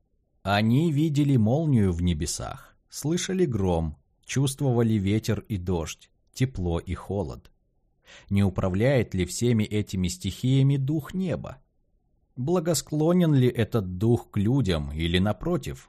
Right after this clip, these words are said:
враждебен? Как склонить его на свою сторону, сделав более дружелюбным? Чем угодить видимому источнику всякой жизни?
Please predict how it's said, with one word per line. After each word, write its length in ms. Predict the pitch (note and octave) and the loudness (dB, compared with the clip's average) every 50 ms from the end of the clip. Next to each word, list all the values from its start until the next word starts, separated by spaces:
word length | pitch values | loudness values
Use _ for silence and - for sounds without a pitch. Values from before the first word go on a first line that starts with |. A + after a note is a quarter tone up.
| - - | -16 -10
враждебен? 840 | E2+ F2+ F2 E2+ E2 E2 E2 D#2+ E2 G2 A2+ B2 G#2+ E2+ C2+ B1+ - _ _ _ _ _ _ _ _ _ _ _ _ - | -6 -2 0 0 0 0 -2 -4 -2 -2 0 0 -2 -4 -6 -6 -12 _ _ _ _ _ _ _ _ _ _ _ _ -4
Как 240 | - A2+ A#2 A2 - | -2 -2 -2 -2 -4
склонить 600 | - - - G2 F2 E2 E2+ F#2 G2 F2+ - - | -8 -8 -2 -2 0 2 2 2 0 0 -2 -4
его 260 | F2+ E2+ D#2 F2 F#2 | -4 -2 0 0 0
на 100 | F2+ E2+ | 0 -2
свою 380 | D#2+ - - E2 E2 E2 F2 F2 | -4 -6 -6 -6 -4 -4 -4 -4
сторону, 600 | - - - E3 E3 D3 B2 F2+ D#2+ D2+ D2+ E2 | -6 -6 -4 -4 -2 0 -2 -2 -2 -4 -6 -6
сделав 460 | E2 G2+ C3+ D#3+ E3 D#3 C3+ A#2+ B2 | -6 -4 -4 -4 -2 -2 -2 -2 -2
более 380 | C3+ D#3+ E3+ D#3+ D#3 D#3 D3+ | -2 -2 -2 0 0 -2 -2
дружелюбным? 920 | C#3+ D3 D3 D3 B2 A#2 C#3 C#3+ D3 D3 D3 A#2+ F#2+ F#2 F2+ D#2+ C2+ - - _ _ _ _ _ _ _ _ _ _ _ _ | -2 -2 0 0 0 2 0 0 0 0 -2 -2 -2 -2 -4 -4 -4 -8 -14 _ _ _ _ _ _ _ _ _ _ _ _
Чем 360 | - - - C3 D3+ E3 E3 | -10 -4 -2 -2 0 0 0
угодить 540 | E3 D#3 E3 E3+ E3 E3 G3+ A3 - - - | -2 0 0 -2 0 0 -2 -4 -4 -4 -4
видимому 580 | F#2+ G#2+ A#2 A#2 A2+ A2 G2+ F#2+ F2+ F2+ F#2 F2+ - | -2 0 0 2 2 2 2 2 2 2 0 0 -2
источнику 680 | - - - - G#2+ F#2 - - - F2+ E2+ - F#2+ | -8 -12 -6 -4 -4 -4 -4 -4 -4 -4 -4 -4 -6
всякой 440 | F2+ - - F2+ D#2 - - E2+ F2 | -6 -4 -6 -6 -6 -6 -4 -4 -2
жизни? 500 | F2 F2+ F#2+ E2+ D2+ D2 D2 C2 - | -2 -2 -2 -4 -4 -6 -8 -12 -14